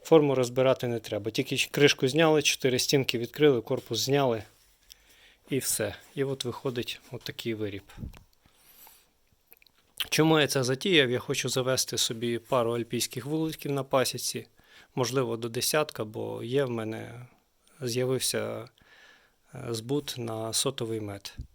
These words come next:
Невеличкий, не-, невеликий збут, не то, що там тоннами, але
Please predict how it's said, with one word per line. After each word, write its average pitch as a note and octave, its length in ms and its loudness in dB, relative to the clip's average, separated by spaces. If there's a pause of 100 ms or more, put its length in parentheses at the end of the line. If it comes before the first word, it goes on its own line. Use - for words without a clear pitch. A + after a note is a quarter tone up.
(120)
Невеличкий, D#3+ 760 0 (160)
не-, C3+ 240 -4
невеликий C#3 540 0
збут, A2 300 -8
не A2+ 80 -6
то, - 140 0
що C3 120 -2
там A2 200 -4
тоннами, G#2+ 480 -8 (100)
але A#2 160 -8